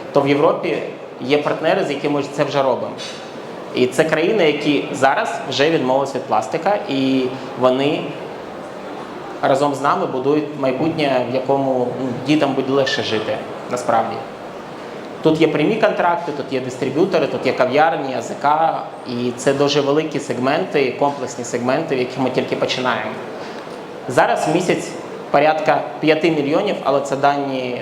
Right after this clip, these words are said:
станом на червень, на, на липень, коли ми робили презентацію, штук стаканів їде в Європу, і два мільйони кришок з формовочного волокна, і це наступний етап. Це кришка замість пластикової заміняється на кришку з, е,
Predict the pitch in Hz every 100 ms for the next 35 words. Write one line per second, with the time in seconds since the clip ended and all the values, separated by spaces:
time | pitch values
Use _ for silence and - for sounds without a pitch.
0 | 120 - 143 131 127 127 127 120 - -
1 | - - - - - - 120 117 123 151
2 | 180 254 - - - 143 127 127 135 120
3 | 123 143 151 151 151 156 156 151 151 165
4 | 160 160 - 170 156 - 170 165 175 170
5 | 170 165 170 - - - - - - 143
6 | 147 151 151 151 151 139 165 170 160 156
7 | - 151 160 156 - - - 147 143 143
8 | 143 139 139 139 147 165 139 135 135 131
9 | 156 127 120 113 147 - - - - -
10 | 135 - 151 - 139 131 135 139 151 165
11 | - 147 127 127 131 135 131 131 131 135
12 | 139 - 131 - 131 123 120